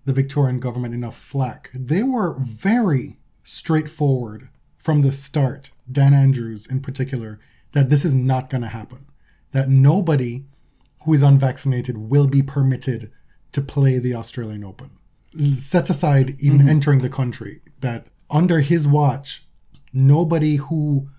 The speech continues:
Speaker 1: would be playing at the Australian Open would be unvaccinated.
Speaker 2: Alongside Tylee, we'll introduce the officials from the state of Victoria. There's Premier Dan Andrews.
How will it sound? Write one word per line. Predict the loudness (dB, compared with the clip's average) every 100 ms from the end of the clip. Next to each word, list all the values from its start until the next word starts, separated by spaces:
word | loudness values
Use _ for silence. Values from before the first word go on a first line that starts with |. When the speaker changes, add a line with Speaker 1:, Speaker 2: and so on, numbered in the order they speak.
| -20 _ -2
Speaker 1:
would | 2
be | 2
playing | 0 -4 -4 -4 -4
at | -4 -2
the | 0
Australian | -2 -2 -4 -4 -8
Open | -10 -12 -12 -14 _ _ -2
would | -2
be | 0
unvaccinated. | -4 -6 -10 -14 -18 -20 -20 _ _ _ _
Speaker 2:
Alongside | -4 0 0 0 -2
Tylee, | 0 0 -2 -4 -4
we'll | -2 0
introduce | 0 0 -2 -2 -4 -10 -12 -6
the | -2 -2 -2 -6
officials | -6 -4 -2 -2 -4
from | -6 -2 2 2 2 -2 _ _ _
the | -6
state | -2 -2
of | -2
Victoria. | -6 -10 -10 -8 -10 -12 _ _ _
There's | -6 -4 -6 -10
Premier | -4 0 0 2 0
Dan | 0 -4
Andrews. | -6 -4 -4 -4 -8 -14